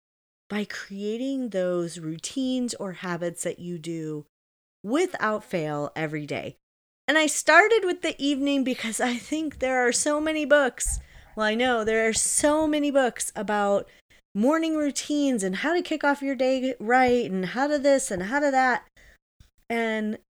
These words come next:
in the morning, but we forget about our morning is really <laughs> set up by how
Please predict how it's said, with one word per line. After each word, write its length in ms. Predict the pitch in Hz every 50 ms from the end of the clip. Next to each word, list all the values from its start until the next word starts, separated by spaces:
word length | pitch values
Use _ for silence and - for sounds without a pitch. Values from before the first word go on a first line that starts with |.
| _ _ -
in 220 | 247 285 302 294
the 60 | 277
morning, 600 | 262 247 254 277 294 277 254 226 208 196 196 190 - _ - - _ _
but 160 | - - - -
we 140 | 262 262
forget 800 | 269 - - - 285 269 233 190 - - 254 277 311 339 339 - - -
about 440 | 190 202 185 196 190 185 185 -
our 200 | 196 190 190 190
morning 540 | 185 185 190 202 220 254 285 330 381 403 403 370
is 220 | 277 285 262 175
really 320 | 180 190 190 202 233 247
<laughs> 20 | 220
set 420 | - - - - - - 175 170
up 280 | 196 185 202 220 - -
by 180 | - 175 175
how 680 | 170 - - - 180 175 175 180 190 208 214 220 226